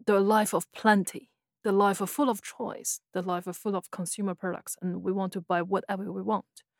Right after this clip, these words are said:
So we'll, perhaps we'll have to change the, uh, shopping habits and consumption habits among the Chinese younger generation. So I think if you look into the Shanghai lockdown,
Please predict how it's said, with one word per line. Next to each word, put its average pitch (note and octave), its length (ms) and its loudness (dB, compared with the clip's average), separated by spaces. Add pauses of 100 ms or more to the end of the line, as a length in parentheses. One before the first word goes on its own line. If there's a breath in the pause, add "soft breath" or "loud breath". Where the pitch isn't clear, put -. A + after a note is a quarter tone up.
(380 soft breath)
So G#3 220 2
we'll, A#3 260 6
perhaps - 500 -4
we'll G#3+ 120 0
have G#3 100 -6
to G#3 100 -2
change G3 260 -2
the, F#3 260 0 (260)
uh, F#3+ 60 -8
shopping G3+ 300 -2
habits E3+ 420 -8
and F#3 200 -4
consumption F#3+ 500 -6
habits - 420 -12 (180)
among F3+ 300 -2
the F3+ 60 -6
Chinese F3 280 -8
younger E3+ 180 -6
generation. D#3+ 500 -10 (500 loud breath)
So A3 240 6
I A3+ 80 6
think B3+ 200 2
if A3 100 -4
you A3+ 60 6
look G#3+ 360 2
into G3+ 800 2
the F#3+ 100 -2
Shanghai G3 500 0
lockdown, - 640 -2